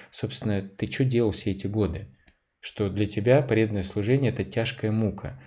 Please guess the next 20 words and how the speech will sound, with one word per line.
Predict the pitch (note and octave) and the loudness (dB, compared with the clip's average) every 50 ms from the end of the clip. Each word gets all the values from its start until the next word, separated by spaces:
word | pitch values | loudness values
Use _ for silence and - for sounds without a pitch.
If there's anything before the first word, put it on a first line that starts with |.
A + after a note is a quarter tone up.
| - - | -12 -10
ты | - | -6
как | - - G#2+ G#2+ | -4 -2 -2 0
бурлак | G#2+ A#2 A#2 B2 A#2 G#2 F#2+ - - | 0 2 4 6 6 4 4 2 0
на | G2+ G2 | -2 0
Волге. | G2 G2 F#2 F2 E2 - - - - - - _ _ _ _ _ _ _ _ _ _ _ _ _ _ _ | 2 2 2 0 0 -2 -6 -10 -12 -14 -18 _ _ _ _ _ _ _ _ _ _ _ _ _ _ _
Вот. | B2 - F2 - - C3 C3 - _ _ _ _ _ _ _ _ _ _ _ _ _ _ _ _ _ _ _ _ _ - | -14 -12 -12 -10 -12 -12 -14 -18 _ _ _ _ _ _ _ _ _ _ _ _ _ _ _ _ _ _ _ _ _ -8
Должно | G2 G2+ F#2+ F#2+ A2 C3+ D#3 | -4 -4 -2 0 2 2 2
быть, | D#3 D#3 D3 - - - | 4 2 0 0 0 0
э, | B2+ A#2 | 0 0
все | A2 - - | 0 -2 -2
больше | A#2 B2 D3 C#3+ - - B2+ | 2 2 2 2 2 0 0
и | |
больше | A#2 C3+ C3 B2+ - - A2 | 2 2 2 2 2 -2 -4
счастья | - - B2+ A#2 A2 - - - | -2 0 0 0 -2 -4 -8 -10
проявляться. | - - F2+ F2 F2 F2 F#2 F#2 - - - - - _ _ _ _ _ _ _ _ _ _ _ _ _ _ _ _ _ - | -8 -6 -6 -6 -6 -6 -8 -10 -10 -12 -14 -16 -20 _ _ _ _ _ _ _ _ _ _ _ _ _ _ _ _ _ -12
Вот. | F#2+ E2+ E2+ E2+ - - - - - _ - | -10 -10 -10 -10 -12 -16 -20 -20 -20 _ -4
И | - G#2+ | 2 2
это, | C#3+ E3 - F3 - - | 4 4 2 0 -2 -4
э, | - C#3 D3+ C#3+ C3+ B2 A#2 A2+ A2 A2 A2 - | -6 -4 -2 0 0 0 2 2 0 0 -2 0
происходит, | - A#2 A2+ A2 - - - D#3+ F3 F3+ F#3 E3+ F3 - | 2 2 2 2 0 2 4 4 6 6 6 2 2 -2